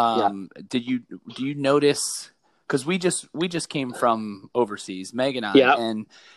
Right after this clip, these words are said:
Speaker 2: The
Speaker 1: and
Speaker 2: trip looked awesome, by the way.
Speaker 1: Yes, it, I can't, I mean, words really can't describe. It was amazing.
Speaker 2: Yeah.
Speaker 1: But how, h-,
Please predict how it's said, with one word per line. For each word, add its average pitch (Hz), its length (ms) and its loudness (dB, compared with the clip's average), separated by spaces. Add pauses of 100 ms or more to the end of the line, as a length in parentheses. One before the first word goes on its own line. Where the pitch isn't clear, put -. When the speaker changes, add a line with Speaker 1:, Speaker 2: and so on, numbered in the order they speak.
(160)
Speaker 2:
The 120 60 2
Speaker 1:
and 110 220 6
Speaker 2:
trip 175 180 4
looked 127 180 4
awesome, 131 460 4
by 98 140 4
the 98 120 2
way. 95 280 -4
Speaker 1:
Yes, - 440 2
it, 107 120 6 (120)
I 101 140 2
can't, 95 340 -6 (200)
I 98 80 -2
mean, 98 180 -6
words 101 320 0
really 98 220 0
can't 92 180 -8
describe. - 320 -12
It - 20 -14
was 82 140 -12
amazing. 85 380 -8
Speaker 2:
Yeah. 98 420 4
Speaker 1:
But 147 260 6
how, - 400 0
h-, - 60 -18